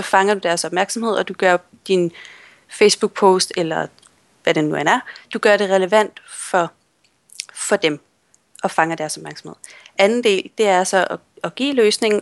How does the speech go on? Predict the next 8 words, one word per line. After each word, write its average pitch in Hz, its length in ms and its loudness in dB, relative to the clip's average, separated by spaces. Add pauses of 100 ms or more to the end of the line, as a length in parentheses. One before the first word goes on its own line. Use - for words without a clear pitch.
(120)
og - 80 -4
holde 220 420 6 (240)
fokus 240 540 2
på - 180 -2
kundens 240 720 4 (200)
mål 208 380 6
eller 190 140 2
behov, 190 440 2